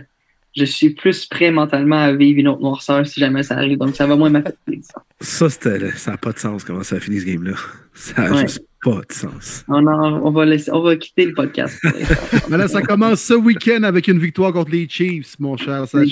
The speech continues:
Speaker 3: Let's
Speaker 1: Exactement.
Speaker 3: go, let's go.
Speaker 1: Oui, exactement.
Speaker 2: Hey, merci, Sacha, de, d'avoir
Speaker 3: Un
Speaker 2: été,
Speaker 3: grand
Speaker 2: euh,
Speaker 3: merci.
Speaker 2: venu cette semaine.
Speaker 3: Toujours
Speaker 1: Ben, merci à
Speaker 3: le
Speaker 1: vous
Speaker 3: fun
Speaker 1: autres.
Speaker 3: de jaser.
Speaker 2: Nice, Matt.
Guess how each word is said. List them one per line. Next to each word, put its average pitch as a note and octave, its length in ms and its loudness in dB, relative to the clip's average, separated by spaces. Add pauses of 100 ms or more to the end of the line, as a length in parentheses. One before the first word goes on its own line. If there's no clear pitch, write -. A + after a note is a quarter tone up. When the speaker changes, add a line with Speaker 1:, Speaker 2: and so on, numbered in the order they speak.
Speaker 3:
Let's D#3+ 160 2
Speaker 1:
Exactement. F#3 400 2
Speaker 3:
go, A#2+ 100 -8
let's D#3+ 200 -10 (100)
go. D#3 160 2
Speaker 1:
Oui, D#3 160 4 (440)
exactement. D3+ 380 -4
Speaker 2:
Hey, D#3 220 2
merci, D3+ 440 2
Sacha, C#3 360 0
de, B2 240 4
d'avoir A2+ 280 2
Speaker 3:
Un - 100 4
Speaker 2:
été, D#3 180 0
Speaker 3:
grand G#2+ 140 2
Speaker 2:
euh, G#2 160 4
Speaker 3:
merci. G#2 220 0
Speaker 2:
venu - 100 4
cette G3 100 2
semaine. A2+ 420 -2 (300)
Speaker 3:
Toujours G3+ 180 4
Speaker 1:
Ben, D3 100 4
merci G3 220 4
à D#3+ 60 4
Speaker 3:
le - 100 2
Speaker 1:
vous D3 60 4
Speaker 3:
fun D3 140 4
Speaker 1:
autres. D3 240 -2
Speaker 3:
de B2 40 -12
jaser. C3+ 160 0
Speaker 2:
Nice, A#2 120 -2
Matt. G2+ 260 -2